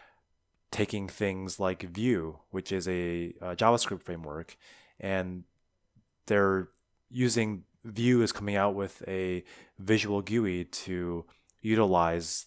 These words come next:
the, the, the, uh, the framework, whereas most people are used to using Vue, you know, um, in the C L I, the command line interface. And so I think as, I think what people think about no code is, you know,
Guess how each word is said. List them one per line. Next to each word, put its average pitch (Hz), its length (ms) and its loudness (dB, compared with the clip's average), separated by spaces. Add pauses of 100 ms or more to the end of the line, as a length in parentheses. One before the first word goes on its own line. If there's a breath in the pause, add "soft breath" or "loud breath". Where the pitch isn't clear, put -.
the, 87 560 -2 (240)
the, - 80 -8 (300)
the, 90 240 -4
uh, 85 60 -4
the 101 100 -6
framework, 101 520 -2 (480 loud breath)
whereas 92 500 4
most 104 180 2
people - 180 -4
are 92 40 0
used 92 260 -4
to 101 60 -6
using 87 600 -8 (180)
Vue, 90 520 -6 (480)
you 101 60 -6
know, 92 180 -6
um, 90 500 -8
in 104 120 -6
the 92 60 -4
C - 180 2
L 98 120 4
I, 98 160 4
the 80 100 -8
command 92 240 -6
line 90 120 -6
interface. - 520 -8 (600 loud breath)
And 104 120 -4
so 110 220 6
I 101 100 8
think 123 340 -2
as, 104 500 0 (760)
I 117 60 -2
think 123 240 4
what 113 200 6
people 107 340 -2 (200)
think 117 200 0
about 131 220 4
no 131 140 2
code 131 500 2
is, 101 480 -4 (640)
you 107 120 -8
know, 85 300 -4